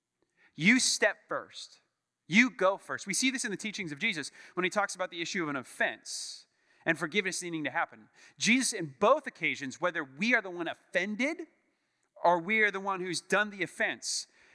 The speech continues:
Jesus tells us we need to go and make it right. We always take the first step. So we don't wait. We don't say, "Well, I don't know if I hurt them. I'll wait till they come to me and bring the offense, and then I'll apologize." Nope,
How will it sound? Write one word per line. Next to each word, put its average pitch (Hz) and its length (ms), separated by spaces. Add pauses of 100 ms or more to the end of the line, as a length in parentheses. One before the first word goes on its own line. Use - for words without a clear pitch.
(100)
Jesus 240 520
tells 233 340
us 143 260 (240)
we 170 280
need 220 160
to 185 60
go 165 260
and 160 80
make 147 180
it - 80
right. 123 180 (1300)
We 226 160
always 262 320
take 208 160
the 175 60
first 170 240
step. 123 200
So 190 100
we 233 160
don't 277 200 (160)
wait. 170 520 (280)
We 208 140
don't 247 200
say, 190 380 (260)
"Well, 254 420
I 254 100
don't 302 140
know 277 120
if 233 120
I 220 80
hurt 220 260
them. 214 300
I'll 254 200
wait 240 220
till 214 140
they 160 100
come 320 380
to 220 100
me 180 160
and 151 100
bring 208 220
the 196 120
offense, 147 460
and 156 160
then 160 140
I'll 143 140
apologize." 123 560 (100)
Nope, 240 240